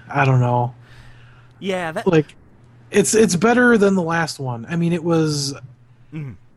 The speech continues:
Speaker 1: at least you were trying to figure out what the story was. And the other one, you're just kinda like, "What was that?" But,
Speaker 2: <laughs> Yeah.
Speaker 1: uh, and, and this one, you, it's, it's a little interesting 'cause something actually happened. I mean, we're not sure exactly what, but at least it was interesting enough to try to find out.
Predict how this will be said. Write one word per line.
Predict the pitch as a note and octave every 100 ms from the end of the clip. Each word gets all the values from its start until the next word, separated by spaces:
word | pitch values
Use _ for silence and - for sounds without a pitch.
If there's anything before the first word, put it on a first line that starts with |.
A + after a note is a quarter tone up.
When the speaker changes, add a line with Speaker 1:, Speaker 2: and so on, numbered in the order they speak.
| -
Speaker 1:
at | F#3+ G3
least | A3+ A3+
you | A3+
were | F#3+
trying | - F3+ F3
to | E3+
figure | - D#3+ D3 C#3+
out | C3+
what | C3+
the | C3+
story | - C#3+ C3+ B2
was. | A2+ A#2
And | D3
the | E3 F3
other | F3+
one, | D#3+
you're | D3
just | C#3 C#3+
kinda | D#3 C3
like, | A#2+ A2+ - - C#3+
"What | E3+ E3+
was | E3
that?" | D3 C3+ A#2+ B2
But, | D#3 D3+ -
Speaker 2:
<laughs> | C#4+ - G4+ - _ - _ -
Yeah. | -
Speaker 1:
uh, | G3+ F#3 E3+
and, | E3+ G3
and | G3+ G3
this | A3+ A3
one, | F#3+
you, | F3+
it's, | F3+ D#3+
it's | F3+ F#3
a | F#3+
little | G3+ G3
interesting | F3 F3 - E3+
'cause | E3+
something | G#3 G3 F#3
actually | F3 - D3
happened. | C#3 C3 B2+ A2 A#2
I | C#3+
mean, | D3+ C#3+
we're | D3
not | D#3+
sure | - D#3+
exactly | C#3+ C3 D3+ F3
what, | F3 E3+ D3
but | D3 C3+
at |
least | C#3 D#3
it | D3
was | C3
interesting | C3+ C3 C3 C#3
enough | B2+ B2+
to | B2+
try |
to | B2
find | B2 A#2 A2+
out. | A2